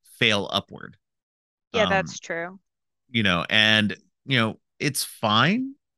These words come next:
Speaker 1: And don't get me wrong, people fail upwards all the damn time.
Speaker 2: Mm-hmm.
Speaker 1: But it's, I think that it's interesting that, you know, we get this this whole thing. And don't get me wrong,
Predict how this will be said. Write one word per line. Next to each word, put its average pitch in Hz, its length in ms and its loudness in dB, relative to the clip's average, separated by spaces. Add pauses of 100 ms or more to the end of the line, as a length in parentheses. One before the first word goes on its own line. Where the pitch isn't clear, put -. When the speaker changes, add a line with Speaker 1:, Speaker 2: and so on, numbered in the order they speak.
(140)
Speaker 1:
And 135 120 0
don't 143 160 2
get 143 120 -2
me 135 60 0
wrong, 139 200 0
people 107 220 -6
fail 101 380 0
upwards 107 380 -4
all 110 120 -4
the 113 120 -4
damn 117 280 -2
time. - 360 -10 (320)
Speaker 2:
Mm-hmm. 226 120 -20 (120)
Speaker 1:
But 110 380 4 (720)
it's, 120 760 0 (1300)
I 104 140 -2
think 127 360 0
that 117 120 4
it's 104 180 2
interesting 104 600 0
that, 90 220 0 (220)
you 107 140 2
know, 90 60 0
we 92 220 -2
get 113 320 0
this 101 480 -2 (440)
this 104 160 -4
whole 107 140 -2
thing. 110 200 0
And 139 140 2
don't 175 180 4
get 156 120 2
me 101 80 -2
wrong, 87 180 -4